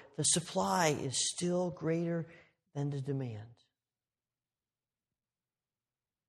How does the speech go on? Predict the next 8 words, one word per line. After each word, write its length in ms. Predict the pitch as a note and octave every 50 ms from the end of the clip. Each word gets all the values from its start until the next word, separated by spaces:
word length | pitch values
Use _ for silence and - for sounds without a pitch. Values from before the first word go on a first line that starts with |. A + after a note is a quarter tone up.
| _ _ _ _ _ _
I 80 | D#3+
wonder 160 | G#3+ A3 A3
how 140 | G#3+ G#3+ F#3+
long 340 | E3+ D#3+ D#3+ D#3+ E3 D#3+ D#3
it 120 | D3 D3
takes 360 | D3+ - D3+ D3+ C3+ C#3+ - -
the 60 | C#3+
disciples 680 | B2+ C3+ B2 - - C#3 C3+ C3+ C3+ C3+ - B2+ B2